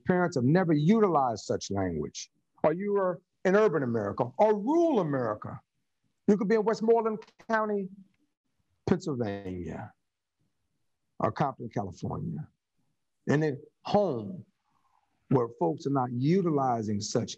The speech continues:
academic vernacular. And you ought to be barred from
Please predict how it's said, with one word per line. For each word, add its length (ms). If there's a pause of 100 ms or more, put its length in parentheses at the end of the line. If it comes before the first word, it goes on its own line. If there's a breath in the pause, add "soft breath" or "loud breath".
academic 520
vernacular. 720
And 120
you 320 (140)
ought 200 (580)
to 80
be 140
barred 720 (1300)
from 220